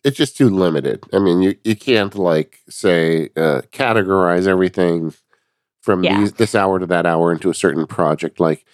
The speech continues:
Speaker 1: when Rose and I are recording Automators, we're working in all sorts of different apps as we prepare for and record the show. Why couldn't we just say, "Take those two hours and just make that Automators time"? And it, it, you know, it just doesn't do a lot of stuff like that.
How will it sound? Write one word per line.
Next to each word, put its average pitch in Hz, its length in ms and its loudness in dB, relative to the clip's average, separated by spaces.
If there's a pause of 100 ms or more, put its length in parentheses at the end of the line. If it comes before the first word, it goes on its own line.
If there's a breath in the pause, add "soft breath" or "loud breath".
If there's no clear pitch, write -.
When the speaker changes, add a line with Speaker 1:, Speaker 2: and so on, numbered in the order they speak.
(400 soft breath)
Speaker 1:
when 90 380 0
Rose 92 340 0
and 92 100 0
I 87 60 2
are 87 120 0
recording 104 460 -2
Automators, 92 560 -2
we're 90 260 2
working 101 480 0
in 90 140 0
all 92 140 0
sorts - 240 -2
of 87 80 0
different 80 320 -2
apps 78 340 -2
as 80 100 -14
we 85 160 0
prepare 87 540 0
for 85 340 0
and 76 80 -4
record 78 380 0
the - 60 -10
show. 107 440 0 (640 soft breath)
Why 117 140 2
couldn't 113 240 0
we 95 100 0
just 92 220 -2
say, 87 160 2
"Take 95 280 -4
those 90 160 0
two 98 200 0
hours 85 440 0
and 82 100 -4
just 80 180 -2
make 85 240 0
that 71 220 -2
Automators 78 580 0
time"? 82 540 -2
And 90 160 0
it, 87 160 0
it, 156 220 -6
you 127 100 -6
know, 110 160 2
it 117 220 -2
just 113 180 -10
doesn't 101 320 0
do 87 180 2
a 80 60 0
lot 80 220 -2
of 78 80 -6
stuff - 260 -2
like 76 220 -4
that. 69 340 0